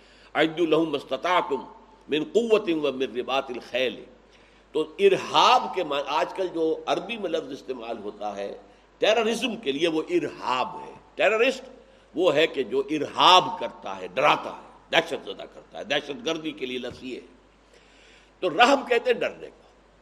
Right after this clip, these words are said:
اور اسی سے لفظ بنا ہے رہبانیہ۔ رہبان، فعلان کے بدل کو، بہت ہی ڈرنے والا، بہت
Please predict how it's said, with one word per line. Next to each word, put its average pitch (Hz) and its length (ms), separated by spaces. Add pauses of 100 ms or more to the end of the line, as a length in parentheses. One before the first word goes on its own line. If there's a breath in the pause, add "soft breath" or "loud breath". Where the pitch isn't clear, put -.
(600 soft breath)
اور 202 240
اسی 233 360
سے 214 240
لفظ 180 300
بنا 143 360
ہے 160 100
رہبانیہ۔ 131 1120 (920 soft breath)
رہبان، 170 600 (300)
فعلان 175 640
کے 147 100
بدل 117 260
کو، 131 140
بہت 226 440
ہی 180 120
ڈرنے 131 420
والا، 113 340
بہت 214 320